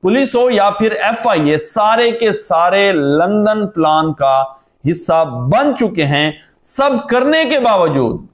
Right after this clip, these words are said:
और ये सब कुछ करने के बावजूद आठ फरवरी को इन्हें बहुत बड़ा झटका लगेगा। इसीलिए, इसीलिए जो है, ये लोग डरे हुए हैं।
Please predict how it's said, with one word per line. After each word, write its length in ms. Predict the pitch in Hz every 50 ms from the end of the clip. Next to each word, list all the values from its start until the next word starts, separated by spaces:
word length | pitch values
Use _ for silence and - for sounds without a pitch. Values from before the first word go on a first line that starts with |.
| _
और 260 | - 160 190 214 220 214
ये 360 | 170 139 123 139 175 214 226
सब 340 | 226 - - 214 208 208 208
कुछ 240 | - 240 233 240 - - _ _
करने 320 | 233 269 277 311 320 320 294
के 120 | 240 254
बावजूद 760 | 220 190 170 156 151 147 143 143 151 160 170 185 208 214 202 - - _ _ -
आठ 480 | 180 208 233 254 262 269 226 196 - -
फरवरी 420 | 202 190 196 196 214 226 240 233
को 320 | 185 - 160 147 147 147 147
इन्हें 580 | 147 151 190 202 208 220 226 220 190 160 143
बहुत 300 | 156 175 202 226 220 -
बड़ा 280 | 196 180 175 175 180 180
झटका 480 | 160 131 120 165 214 208 - 285 269
लगेगा। 640 | 247 208 180 156 151 139 127 127 120 123 120 - - - - - _ _ _
इसीलिए, 680 | 247 262 254 254 285 269 262 247 233 233 226 233 226 214 196 180 160 160 165 - 185
इसीलिए 440 | 220 233 294 294 277 277 254 226
जो 120 | 190 165 151
है, 320 | 156 160 170 170 - - - - - _ _
ये 140 | 143 185 226 233
लोग 420 | 220 214 226 226 190 156 135 117
डरे 240 | 139 160 202 254 262
हुए 240 | 233 196 185 165 143
हैं। 420 | 131 139 139 147 165 165 - -